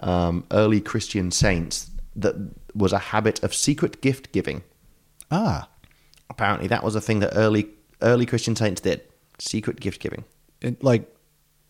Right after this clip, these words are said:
Speaker 2: like what? Like, what are the, is it
Speaker 1: Don't
Speaker 2: like
Speaker 1: know.
Speaker 2: how we do Secret Santa stuff now? Which
Speaker 1: No,
Speaker 2: is
Speaker 1: it, it's,
Speaker 2: kind
Speaker 1: I,
Speaker 2: of
Speaker 1: I think it's more just, like, delivering presents to people and them not knowing where it came from.
Speaker 2: Huh.
Speaker 1: Um,
Speaker 2: Okay.
Speaker 1: my follow-up bu-,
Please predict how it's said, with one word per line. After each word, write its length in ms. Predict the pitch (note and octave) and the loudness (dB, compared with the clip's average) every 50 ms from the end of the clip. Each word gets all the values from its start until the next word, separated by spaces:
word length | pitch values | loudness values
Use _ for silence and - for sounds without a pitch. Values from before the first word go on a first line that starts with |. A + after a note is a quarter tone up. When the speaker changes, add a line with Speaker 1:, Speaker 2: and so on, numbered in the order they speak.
| _ _ - | _ _ -10
Speaker 2:
like 400 | G#2 A2 B2 C#3 C#3 C#3 C#3 C3 | -8 -6 -2 0 2 4 4 6
what? 300 | C3+ B2+ A2+ - - - | 6 6 6 6 4 0
Like, 280 | A2 G#2+ G2+ - - - | 0 0 0 0 2 2
what 120 | A2 A2 | 4 4
are 40 | G#2+ | 6
the, 180 | A2 G#2 - - _ _ _ _ _ _ _ _ _ _ _ _ _ _ _ _ _ _ _ - - - - _ _ _ _ _ _ _ _ _ - | 4 2 0 -4 _ _ _ _ _ _ _ _ _ _ _ _ _ _ _ _ _ _ _ -20 -20 -20 -20 _ _ _ _ _ _ _ _ _ 0
is 100 | A#2+ B2+ | 4 6
it 40 | A#2 | 8
Speaker 1:
Don't 80 | G#2 | 8
Speaker 2:
like 140 | - C3+ E3 | 8 8 8
Speaker 1:
know. 60 | C#3+ | 8
Speaker 2:
how 120 | C3 B2+ B2+ | 8 8 8
we 120 | C3 B2+ | 8 6
do 120 | B2 C3 | 6 4
Secret 340 | A#2 - - C3+ - C3 - | 2 2 0 -2 -4 -4 -4
Santa 260 | - C3+ B2+ B2+ C3+ | 0 0 0 0 0
stuff 260 | - - C3+ A#2 - A#2+ | 0 2 2 2 2 2
now? 460 | A2 A2+ A#2 B2 B2+ C3+ C#3 C#3+ - _ _ _ _ _ _ _ | 2 4 4 4 4 2 0 -2 -4 _ _ _ _ _ _ _
Which 60 | - A#2 C#3+ E3 | 2 4 6 8
Speaker 1:
No, 60 | D#3 | 8
Speaker 2:
is 100 | B2+ - | 6 6
Speaker 1:
it, 40 | - | 2
it's, 100 | - - A2 A#2 | -2 0 2 2
Speaker 2:
kind 180 | B2+ C3 C3+ C3+ | 4 4 6 6
Speaker 1:
I, 40 | C#3 | 6
Speaker 2:
of 180 | C#3+ C#3+ D3+ | 4 4 0
Speaker 1:
I 40 | C#3+ | -2
think 260 | - - A#2+ C3 B2 | 0 2 2 4 4
it's 100 | B2 A2 | 4 4
more 160 | B2 B2+ B2 A2+ | 4 4 4 4
just, 140 | A2 G#2+ | 2 2
like, 200 | A#2 A2 G2 - - | 0 0 0 2 4
delivering 420 | A2+ A2 A2+ F#2+ G#2+ G#2+ G#2 G2+ | 4 6 6 6 4 2 2 2
presents 320 | - A#2 G#2+ G2+ A2 E2 - | 2 0 0 0 -2 -4 -4
to 100 | - F#2+ | -4 -2
people 360 | - A2 G2+ - G2 G2+ G2 | 0 0 0 2 2 2 4
and 120 | F#2 F#2 | 4 4
them 140 | F#2 F#2 F#2 | 4 4 4
not 160 | F#2+ - - G2 | 2 2 2 2
knowing 360 | G2 G2 F#2+ F#2+ F#2+ F2+ E2+ - - | 2 2 2 2 0 -2 -4 -8 -8
where 260 | G#2 G2 G2+ G2 G2 F#2 | -2 2 4 4 4 2
it 120 | - - | 0 -2
came 200 | - G#2 G#2 G2+ | -4 -4 -4 -2
from. 220 | G2 - D2 - - - _ _ _ _ _ _ _ _ _ _ _ _ _ _ _ _ _ _ - | -2 -4 -4 -4 -6 -10 _ _ _ _ _ _ _ _ _ _ _ _ _ _ _ _ _ _ -4
Speaker 2:
Huh. 360 | F2 G2 E3 D3 G2 D#2 C#2+ - - - - _ _ _ _ - | 2 4 4 6 4 2 -2 -6 -10 -18 -20 _ _ _ _ 0
Speaker 1:
Um, 120 | G#2 G2+ G#2+ | 0 2 2
Speaker 2:
Okay. 220 | - - F3 F3+ E3 - _ _ _ - | 2 2 0 0 -2 -4 _ _ _ 0
Speaker 1:
my 400 | G#2+ A2 A2 G#2 G2+ G2 G2 G2 - - - | 4 4 6 6 6 4 2 0 -6 -12 -4
follow-up 380 | - B2+ A2+ G#2+ G2 - - | 0 2 2 4 4 4 4
bu-, 280 | A2+ A2+ G#2+ - G2+ | 4 4 4 2 -2